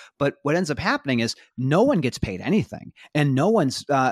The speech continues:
held accountable for making sure that it's a good deal for the worker. They're not getting attorneys. The, the hiring entity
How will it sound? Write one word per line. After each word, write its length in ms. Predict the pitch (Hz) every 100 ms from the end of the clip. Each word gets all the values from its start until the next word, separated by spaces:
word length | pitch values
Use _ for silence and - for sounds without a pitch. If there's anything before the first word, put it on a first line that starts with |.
| -
held 380 | - 147 156 139
accountable 500 | - 127 165 127 120
for 180 | 127 110
making 260 | 131 127
sure 180 | - 139
that 160 | 123 120
it's 160 | 117
a 40 | 107
good 260 | - 120
deal 180 | 98 127
for 140 | - 98
the 80 |
worker. 340 | 92 123 175 107
They're 120 | 131
not 220 | 196 165
getting 220 | 135 123
attorneys. 500 | 110 - 117 113 123
The, 180 | - 110
the 140 | 127 117
hiring 440 | - 156 175 151
entity 560 | 123 120 113 - 110